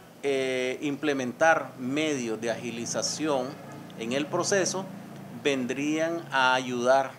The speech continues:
a hacer realidad ese principio de libertad probatoria, pero eso es importante tenerlo muy claro, que debe estar supeditado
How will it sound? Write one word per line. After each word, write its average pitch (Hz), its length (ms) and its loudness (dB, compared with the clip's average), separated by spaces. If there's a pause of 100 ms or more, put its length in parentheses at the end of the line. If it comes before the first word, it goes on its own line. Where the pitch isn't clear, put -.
(320)
a 123 160 4
hacer 117 260 0
realidad 135 640 0
ese 123 220 -4
principio 131 680 -6
de 120 160 -4
libertad 117 500 -2
probatoria, 139 640 -2 (840)
pero 175 380 6
eso 247 320 2
es 170 80 -6
importante 175 580 -4
tenerlo 131 480 -2
muy 175 340 -2
claro, 139 440 -6 (200)
que 135 200 -2
debe 170 560 -4
estar 139 380 0
supeditado 135 1000 -2